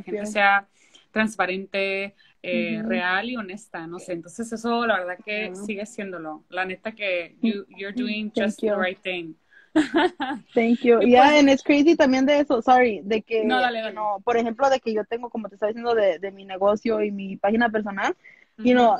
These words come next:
Speaker 1: muchas veces de, de que tú muestras como la manera en que tú realmente eres, por ejemplo, ahorita, like,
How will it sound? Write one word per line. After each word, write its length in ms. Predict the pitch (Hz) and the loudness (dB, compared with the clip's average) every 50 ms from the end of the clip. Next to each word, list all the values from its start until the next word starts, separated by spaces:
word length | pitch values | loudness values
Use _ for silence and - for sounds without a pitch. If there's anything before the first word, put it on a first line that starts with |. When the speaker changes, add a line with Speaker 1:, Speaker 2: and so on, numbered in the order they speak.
| - - | -2 2
Speaker 1:
muchas 360 | 240 247 247 240 233 294 294 | 4 6 6 8 8 6 6
veces 260 | 302 285 254 302 302 | 6 4 4 2 2
de, 260 | 285 311 262 214 180 | 4 4 4 4 4
de 160 | 202 214 214 196 | 0 -2 -2 -2
que 140 | - 220 | -2 -4
tú 880 | 202 - - 240 240 240 254 269 277 269 262 240 220 208 185 151 117 107 _ _ _ _ _ _ _ _ _ _ _ _ | -4 -4 -4 -2 -2 0 0 2 2 2 2 0 0 -2 -2 -4 -8 -12 _ _ _ _ _ _ _ _ _ _ _ _
muestras 600 | - 226 226 233 226 233 - - 269 277 269 254 - | -4 -2 0 2 2 0 0 2 4 4 4 4 2
como 240 | - 226 220 214 202 | -4 -4 -2 0 0
la 120 | 202 202 | 0 0
manera 400 | 202 202 202 196 196 214 226 240 | -2 -4 -4 -2 -2 -2 -2 -2
en 80 | 233 220 | -4 -4
que 120 | - 190 | -6 -6
tú 400 | 185 - 196 202 208 214 220 220 | -6 -6 -6 -4 -2 0 0 0
realmente 600 | 208 202 202 202 202 220 226 233 226 220 202 202 | 2 4 4 4 4 2 0 -2 -2 -2 0 0
eres, 220 | 208 208 226 269 - | 0 0 0 -2 -2
por 120 | - 208 | -2 -2
ejemplo, 280 | 196 208 202 202 220 233 | 0 0 -2 -2 0 0
ahorita, 320 | 220 226 208 - 247 240 | 0 0 0 2 2 4
like, 240 | 226 208 185 180 185 | 4 4 2 0 -2